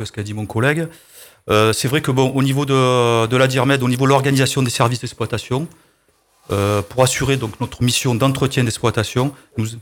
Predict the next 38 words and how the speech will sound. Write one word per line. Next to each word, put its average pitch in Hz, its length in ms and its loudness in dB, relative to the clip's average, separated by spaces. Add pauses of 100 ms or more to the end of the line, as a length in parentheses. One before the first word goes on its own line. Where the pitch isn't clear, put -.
nous, 110 160 -4
euh, 107 240 0
la 110 120 0
dirmed 131 300 0
s'appuie 131 280 -8
sur 107 120 -10
trois 135 200 -2
districts. - 480 -8 (340)
Alors 90 260 -2
le 107 120 0
district 127 340 -6
urbain, 117 300 0 (460)
qui - 100 -12
se 107 80 -6
situe - 260 -4
à 110 60 2
Septem-les-Vallons, 110 680 0 (600)
donc 95 120 -6
pour 107 240 -2
gérer 135 460 0 (240)
les 104 160 -4
autoroutes 120 380 -2 (100)
urbaines 127 380 2
non 113 120 0
concédées 117 380 -2
des 101 80 -4
Bouches-du-Rhône, 104 560 -2 (240)
la 95 100 0
sept, - 320 -2
la 107 80 0
cinquante, 107 440 -2
la 101 60 0
cinquante 98 420 -2
et - 20 2
un, 117 140 0
la 107 80 0
cinquante-cinq. 104 680 -4 (1080)
Également 131 480 4